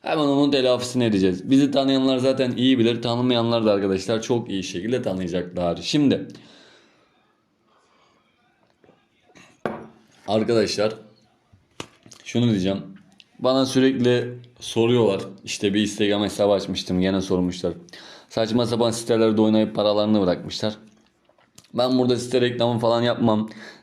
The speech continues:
Diğer YouTuber'lar gibi değilim. Diğer iddia tahmincileri gibi değilim. Kimseyi bir siteye çekmem. Bir yönlendirme yapmam.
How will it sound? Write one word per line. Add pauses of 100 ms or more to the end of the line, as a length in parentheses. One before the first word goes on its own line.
(120)
Diğer
YouTuber'lar
gibi
değilim.
Diğer
iddia
tahmincileri
gibi
değilim.
Kimseyi
bir
siteye
çekmem. (240)
Bir
yönlendirme
yapmam.